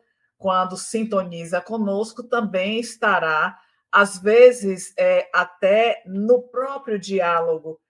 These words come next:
Eu estou com a dúvida de alguma coisa, vou perguntar a Eulália, e na conversa, Eulália termina influenciando a minha decisão. No plano espiritual, essa influência também vai acontecer.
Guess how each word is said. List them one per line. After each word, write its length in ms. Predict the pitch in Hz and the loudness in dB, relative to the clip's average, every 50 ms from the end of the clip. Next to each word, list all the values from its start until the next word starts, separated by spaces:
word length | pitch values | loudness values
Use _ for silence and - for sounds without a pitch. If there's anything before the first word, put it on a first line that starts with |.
| _ _ _ - | _ _ _ -10
Eu 140 | - 185 202 | -4 -4 -4
estou 280 | 208 - - 208 202 | -2 -4 -6 -8 -6
com 120 | - 208 196 | -4 -4 -4
a 60 | 185 | -4
dúvida 480 | 180 170 190 202 190 196 196 196 190 | -4 -4 -6 -4 -4 -4 -2 -2 -2
de 120 | 185 175 190 | -2 0 -2
alguma 440 | 185 185 185 185 185 185 185 190 - | -2 -2 -2 -4 -6 -6 -6 -6 -8
coisa, 420 | - 190 208 220 233 220 208 185 | -6 -2 0 0 0 0 -2 -4
vou 240 | 165 165 180 180 180 | -4 -6 -10 -8 -8
perguntar 500 | - 180 190 208 180 175 _ - 170 175 | -6 -8 -8 -8 -10 -10 _ -4 -2 -2
a 60 | 180 | -2
Eulália, 640 | 190 185 175 180 170 170 175 185 202 220 226 226 | -4 -4 -4 -4 -2 0 0 -2 -2 -2 -2 -2
e 40 | 220 | -2
na 280 | 208 208 220 240 254 254 - | -4 -4 -2 -2 -4 -4 -4
conversa, 720 | 254 233 208 180 190 190 202 226 247 240 - - 269 262 _ _ _ _ _ _ - | -6 -6 -4 -4 -4 -2 -2 -2 -4 -6 -8 -14 -16 -16 _ _ _ _ _ _ 2
Eulália 580 | 233 240 220 202 196 196 196 202 214 220 214 | 2 4 4 4 2 2 2 2 2 -2 -4
termina 800 | 214 - 214 254 214 202 208 226 240 247 247 247 240 240 240 226 - | -4 -6 -6 -6 -6 -8 -10 -10 -10 -10 -8 -8 -8 -8 -8 -10 -12
influenciando 880 | 220 220 - - 214 208 214 214 - - 208 196 196 202 208 208 208 | -14 -14 -12 -10 -10 -8 -8 -10 -10 -10 -10 -8 -8 -8 -8 -6 -4
a 80 | 208 196 | -6 -6
minha 320 | 190 185 190 196 202 196 | -6 -10 -10 -8 -8 -8
decisão. 680 | 196 190 196 196 - 214 202 175 160 165 135 - - - _ _ _ _ _ _ _ _ _ _ _ _ _ _ - | -8 -8 -10 -12 -12 -14 -14 -12 -10 -10 -10 -10 -12 -16 _ _ _ _ _ _ _ _ _ _ _ _ _ _ -18
No 320 | 240 220 262 311 320 320 | -14 -10 -8 -8 -6 -4
plano 420 | - 254 254 262 269 285 285 262 240 | 0 2 2 4 2 2 -2 -6 -8
espiritual, 1080 | 220 220 - - - 202 196 190 175 170 _ 175 160 156 156 160 180 190 - - _ - | -8 -8 -10 -12 -8 -8 -8 -8 -8 -12 _ -8 -4 -2 0 0 0 -2 -4 -8 _ -6
essa 540 | 202 214 233 247 254 285 277 - - 247 226 | -4 -2 -2 -2 -4 -6 -8 -10 -10 -8 -8
influência 720 | 220 220 220 - 214 202 202 214 220 254 254 - 277 240 | -8 -8 -10 -10 -12 -10 -8 -8 -8 -8 -8 -4 -4 -4
também 680 | 247 - - 262 269 254 220 196 196 214 226 233 220 214 | -4 -6 -10 -8 -8 -8 -8 -8 -8 -8 -8 -10 -10 -8
vai 300 | 175 185 175 190 208 214 | -4 -2 -2 -2 -2 -2
acontecer. 880 | 214 214 - 220 214 - 240 240 240 - - - 160 147 143 139 _ | -4 -6 -8 -12 -8 -4 -4 -4 -4 -6 -8 -8 -8 -8 -10 -12 _